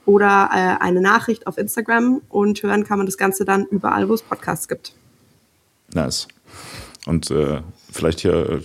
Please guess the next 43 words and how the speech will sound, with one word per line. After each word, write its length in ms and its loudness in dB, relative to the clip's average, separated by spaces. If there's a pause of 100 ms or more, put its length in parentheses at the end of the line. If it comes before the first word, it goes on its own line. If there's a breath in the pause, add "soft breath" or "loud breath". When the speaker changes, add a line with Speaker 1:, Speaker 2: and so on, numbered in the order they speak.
Speaker 2:
äh, 80 -8
schon 180 0
mal 80 4
eine 160 0
Content-Warnung. 960 0 (100)
Heute 260 0
könnte 320 -2
es 40 -6
sein, 300 0
dass 100 0
es 80 -6
vielleicht 320 -4
schlechte 400 -4
Witze 240 -4
über 420 -2
Abtreibung 680 -4
und, 280 -8 (200)
äh, 280 -2 (480)
tote 480 4
Föten 460 -2
und 160 -2
sowas 320 -4
gibt. 280 -8
Also, 440 -8
ähm, 160 -6
Speaker 1:
Ja, 220 2
und 180 2
auch, 100 6
Speaker 2:
das 180 4
Speaker 1:
also 140 8
Speaker 2:
heißt, 180 0 (220 loud breath)
nee, 100 4
war 120 4
eigentlich 180 2
keine 160 2
Content-Warnung, 680 0
sondern 260 0
das 100 -4
ist 120 -6
eher 180 0
so 100 0
eine, 380 -2
ähm, 380 -6